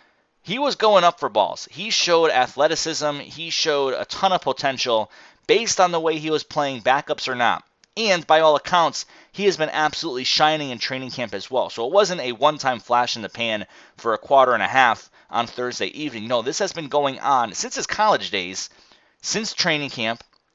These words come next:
and then now we saw it on Thursday night. Preston Williams absolutely deserves to run with the ones this coming Thursday to see what he can do to continue to grow and see how he competes with other starters around the N F L.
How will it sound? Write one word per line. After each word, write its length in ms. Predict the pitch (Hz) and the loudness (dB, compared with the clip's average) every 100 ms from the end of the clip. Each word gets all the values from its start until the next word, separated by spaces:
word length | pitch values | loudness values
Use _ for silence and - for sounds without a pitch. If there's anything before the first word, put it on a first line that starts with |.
| _ | _
and 160 | 135 147 | -2 0
then 120 | 147 | 0
now 220 | 147 143 | 2 0
we 80 | 139 | 0
saw 260 | - 143 135 | 2 4 6
it 60 | |
on 120 | 123 117 | 4 0
Thursday 380 | 127 123 120 | -4 -4 -4
night. 420 | 117 110 80 - - _ - _ | -4 -4 -4 -12 -20 _ -20 _
Preston 380 | - 202 - 180 | 4 4 4 -2
Williams 260 | 165 143 - | -2 -2 -2
absolutely 480 | 147 151 - 156 147 | -2 -2 -4 -8 -8
deserves 440 | 117 - 135 131 | -8 -2 -2 0
to 80 | 113 | -4
run 240 | 104 127 135 | 0 0 0
with 140 | 131 | -6
the 80 | 123 | -6
ones 400 | 110 110 110 95 | 2 2 2 -2
this 180 | 127 - | -2 -2
coming 300 | 135 120 101 | -4 -6 -8
Thursday 380 | 120 117 120 | -4 -4 -4
to 100 | 107 | -6
see 260 | - - 190 | -6 -6 -6
what 160 | 160 139 | -8 -10
he 120 | 135 | -10
can 160 | 135 | -10
do 320 | 107 117 107 - - - | -8 -8 -8 -10 -20 -14
to 100 | 131 | -12
continue 440 | - 127 - 185 175 | -8 -6 -6 -6 -8
to 120 | 139 | -10
grow 360 | 110 120 117 107 | -2 2 2 2
and 120 | 113 | -2
see 240 | - 180 | -6 -4
how 160 | 151 147 | -2 0
he 80 | 135 | -2
competes 600 | 110 - 233 202 - - - _ | -8 -8 -6 -6 -6 -8 -14 _
with 180 | - - | -2 2
other 240 | 165 151 143 | 4 4 4
starters 500 | - 135 117 123 120 127 | 2 4 4 2 -4 -6
around 300 | 123 120 113 | -2 -2 -4
the 160 | 110 | -8
N 120 | 98 | -6
F 180 | 95 - | -6 2
L. 300 | 135 110 80 | 6 6 4